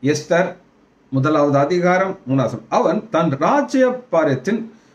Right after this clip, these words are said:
மூன்றாம் வருஷத்திலே தன்னுடைய பிரபுக்களும் ஊழியக்காரருக்கும் விருந்து பண்ணினான். அப்பொழுது பர்ஷியா, மேதியா தேசத்துள்ள மகத்துவமானவர்கள்,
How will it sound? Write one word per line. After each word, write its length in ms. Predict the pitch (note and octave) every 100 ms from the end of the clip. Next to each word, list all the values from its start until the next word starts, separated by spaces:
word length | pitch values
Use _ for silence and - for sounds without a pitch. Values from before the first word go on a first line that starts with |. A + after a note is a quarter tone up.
| _
மூன்றாம் 480 | A2+ F#3 C#4+ C#4 C4
வருஷத்திலே 640 | F#3 - D3 C#3 D3+ D#3
தன்னுடைய 320 | - B2+ B2 B2
பிரபுக்களும் 640 | F#3 E3+ F3 C#3 D3+ G#3+ - _
ஊழியக்காரருக்கும் 880 | C#3+ D#3+ D3 A#2+ A#2 A2 G#2+ G3+ G#3 - _ _ _
விருந்து 560 | A2 D#3+ A#3+ A3+ G#3 G#3+
பண்ணினான். 600 | - C3+ C3 B2+ C3+ C3+ -
அப்பொழுது 500 | B2 B2+ A#2+ A#2 - -
பர்ஷியா, 840 | A#3 B3 - - B2+ A#2 G3 G#3+ - _ _ _ B2+
மேதியா 680 | D3 G#3 G3 D3 B2+ F3+ -
தேசத்துள்ள 640 | C3+ F3 F3 - C3+ C3 A2+
மகத்துவமானவர்கள், 1040 | - - C4+ - A3+ G#3 D#3+ C3 C3 B2